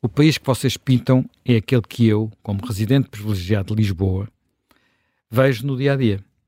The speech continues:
mas que não é minimamente representativo. Eh, preocupem-se em perceber os problemas e dificuldades dessas pessoas. Saiam da vossa bolha.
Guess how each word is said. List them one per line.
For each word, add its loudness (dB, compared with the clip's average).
mas 2
que -8
não 0
é 0
minimamente -4
representativo. -12
Eh, -2
preocupem-se 0
em 4
perceber -2
os -12
problemas 2
e -2
dificuldades -2
dessas -6
pessoas. -14
Saiam 0
da 0
vossa -4
bolha. -10